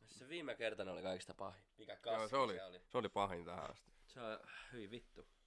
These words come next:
Speaker 1: Ja se oli vain kaksikymmentä pinnasta. Se ei ollut niinku millään lailla niinku worth it. Mut joo.
Speaker 2: Huh.
Speaker 1: Tietysti ihan niinku vanhan kaavoin mukaan, niin aina ensin vähän urheilua, niin tosiaan tällä hetkellä on Kreikan ralli.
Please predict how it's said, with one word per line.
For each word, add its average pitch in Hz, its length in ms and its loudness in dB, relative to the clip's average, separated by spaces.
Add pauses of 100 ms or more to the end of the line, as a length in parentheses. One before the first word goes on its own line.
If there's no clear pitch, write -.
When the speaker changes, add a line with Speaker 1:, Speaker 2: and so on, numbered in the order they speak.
(100)
Speaker 1:
Ja 117 60 -16
se 160 100 -8
oli 175 100 -2
vain 165 140 0
kaksikymmentä 135 460 2
pinnasta. 85 320 -4 (280)
Se 110 80 -8
ei 113 60 -6
ollut 117 160 -6
niinku 117 280 -8 (300)
millään 151 380 8
lailla 92 240 2
niinku 90 300 -10
worth 107 240 0
it. - 80 -20 (2500)
Mut 117 120 -8
joo. 120 340 4 (600)
Speaker 2:
Huh. 139 100 -2
Speaker 1:
Tietysti 127 420 -4 (140)
ihan 131 240 -6
niinku 127 260 -8
vanhan 127 360 0
kaavoin 120 360 2
mukaan, 110 440 -4
niin 101 120 -14 (180)
aina 123 260 -4
ensin 113 240 -6
vähän 104 260 -4
urheilua, 92 560 -8
niin 90 160 -14 (840)
tosiaan 110 280 -8
tällä 107 160 -6
hetkellä 95 360 -12
on 92 80 -16
Kreikan 110 440 -6
ralli. 92 420 -4